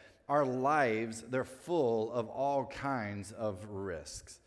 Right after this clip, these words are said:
From the food we eat, to showering, to driving, to playing, whatever it is, we have these risks that we take every day.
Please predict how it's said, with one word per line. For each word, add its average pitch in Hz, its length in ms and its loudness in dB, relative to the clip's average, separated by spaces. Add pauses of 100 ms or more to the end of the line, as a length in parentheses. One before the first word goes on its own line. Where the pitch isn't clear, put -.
(460)
From 117 100 -6
the 113 100 0
food 160 420 4
we 143 180 0
eat, 135 520 -2
to 113 100 -4
showering, 127 480 2
to 113 80 -4
driving, 120 380 0
to 113 80 -4
playing, 131 400 -2
whatever 143 400 0
it 131 80 0
is, 117 160 -2
we 123 140 -4
have 143 220 -4
these 123 220 -4
risks 117 400 -2
that 113 140 -4
we 117 120 -4
take 120 360 -6
every 95 240 -4
day. 95 320 -2